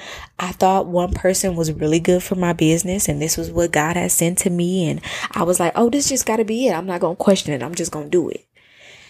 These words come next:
It didn't work out. This person was dressed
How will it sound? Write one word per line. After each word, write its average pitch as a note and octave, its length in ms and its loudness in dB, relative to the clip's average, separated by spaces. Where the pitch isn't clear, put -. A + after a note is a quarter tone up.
It F#3 120 4
didn't F3 200 2
work D#3+ 240 -2
out. - 300 -4
This F3+ 180 -2
person F3+ 380 2
was E3+ 180 0
dressed - 880 0